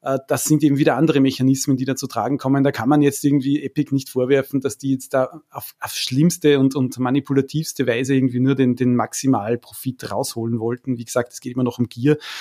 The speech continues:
sondern das ist eben, ja, das ist Bewirtschaftung eines selbstgeschaffenen Wirtschaftsraumes, von mir aus. Das ist eben alles einsehbar. Aber wenn's dann eben wirklich so wird, dass nur mehr darum geht,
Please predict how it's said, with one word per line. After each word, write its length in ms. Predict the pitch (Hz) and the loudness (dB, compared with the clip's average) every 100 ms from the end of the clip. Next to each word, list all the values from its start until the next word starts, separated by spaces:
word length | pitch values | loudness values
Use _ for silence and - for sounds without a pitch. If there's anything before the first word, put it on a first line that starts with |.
| - | -10
sondern 320 | - 131 143 | -4 2 4
das 160 | 139 - | 4 0
ist 140 | 131 | -2
eben, 180 | 139 135 | 0 2
ja, 80 | 127 | 0
das 140 | 117 | -2
ist 100 | 120 | -6
Bewirtschaftung 640 | - 127 160 151 135 - 131 | -4 2 4 4 2 2 2
eines 240 | 127 123 | 2 0
selbstgeschaffenen 1000 | 123 120 - 120 117 - 123 117 117 123 | -4 -6 -6 -4 -4 -4 -4 -2 -4 -4
Wirtschaftsraumes, 800 | 120 - 110 - 101 92 95 - | -6 -6 -8 -12 -12 -14 -14 -12
von 240 | - 139 143 | -4 2 4
mir 240 | 143 139 | 4 2
aus. 320 | 104 87 - - - - - | 0 -12 -14 -14 -16 -14 -6
Das 160 | 127 | -4
ist 100 | 147 | 2
eben 140 | 160 156 | 2 2
alles 300 | 117 151 139 | 2 2 0
einsehbar. 640 | 123 131 147 127 120 110 | -2 0 0 -2 -2 -4
Aber 180 | 120 131 | -2 0
wenn's 240 | 127 170 - | 2 0 2
dann 120 | 156 | 0
eben 200 | 147 139 | 2 0
wirklich 280 | 147 170 - | 0 -4 -4
so 140 | 139 | -2
wird, 200 | 147 156 | -2 -2
dass 180 | 135 - | -6 0
nur 160 | 135 | 2
mehr 120 | 170 175 | 4 2
darum 320 | 135 123 143 | 0 -2 -4
geht, 320 | 127 131 139 | -2 -4 -6